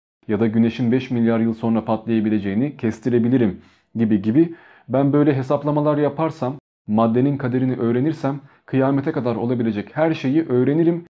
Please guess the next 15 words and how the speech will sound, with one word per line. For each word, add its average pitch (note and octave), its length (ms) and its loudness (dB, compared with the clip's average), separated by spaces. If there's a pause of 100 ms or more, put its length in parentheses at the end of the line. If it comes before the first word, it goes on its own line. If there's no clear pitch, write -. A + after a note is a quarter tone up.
(140)
ve C#3+ 140 -2
insanların D3+ 640 0
da G2+ 140 -2
kaderini B2+ 420 0
öğrenmiş C3 460 -2
olurum G#2 340 0 (260)
gibi C#3+ 180 -2
fikirler C#3 400 0
ortaya G2 360 0
çıkıyor. E2+ 320 -6
Çünkü D3 360 0 (220)
görevlerimiz B2 680 2
belli, A#2 360 2 (720)
tercihlerimiz G#2 760 -2
belli, A#2+ 380 2